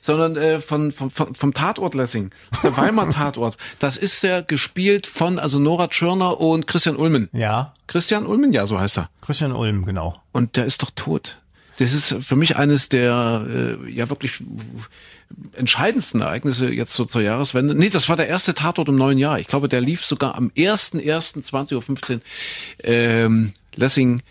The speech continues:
Speaker 1: ist, äh, leider, äh, ums Leben gekommen. Das heißt, die arme Nora Tschirner steht jetzt alleine da.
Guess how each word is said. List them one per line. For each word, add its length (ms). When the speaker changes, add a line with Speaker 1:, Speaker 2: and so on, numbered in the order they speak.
Speaker 1:
ist, 300
äh, 200
leider, 480
äh, 280
ums 200
Leben 200
gekommen. 480
Das 200
heißt, 340
die 100
arme 200
Nora 200
Tschirner 280
steht 180
jetzt 160
alleine 280
da. 180